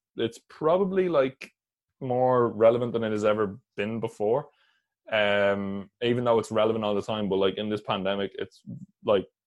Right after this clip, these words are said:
one of the most important, um, like, things. Your mental health is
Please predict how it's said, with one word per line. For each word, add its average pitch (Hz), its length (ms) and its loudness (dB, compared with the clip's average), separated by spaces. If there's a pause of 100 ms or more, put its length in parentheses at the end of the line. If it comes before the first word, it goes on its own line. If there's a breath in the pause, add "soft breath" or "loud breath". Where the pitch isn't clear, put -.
one 113 160 -6
of 107 40 -6
the 107 60 -4
most 104 220 -2
important, 101 460 0 (600)
um, 95 680 0
like, 95 200 -4
things. 98 240 -6
Your 98 100 0
mental 98 280 -4
health 95 280 0
is - 440 -16